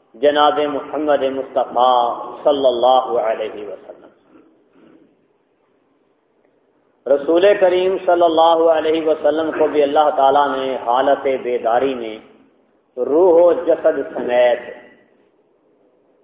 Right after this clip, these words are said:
مسجد حرام سے مسجد اقصی تک پہنچایا، پھر وہاں سے ساتوں آسمانوں کی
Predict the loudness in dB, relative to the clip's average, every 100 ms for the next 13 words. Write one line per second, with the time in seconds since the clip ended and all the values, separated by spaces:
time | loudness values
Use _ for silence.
0 | _ _ _ _ _ -10 0 0 2 0
1 | 4 2 2 2 2 0 -4 -2 -2 0
2 | -4 -2 -2 2 0 0 2 2 2 -2
3 | -2 -6 -2 2 4 4 4 0 -4 -16
4 | -20 -20 _ _ _ _ _ 0 2 4
5 | 4 2 0 0 0 0 -2 -8 -18 -20
6 | _ _ _ _ 2 2 2 0 2 2
7 | 0 -2 -2 -2 -4 -4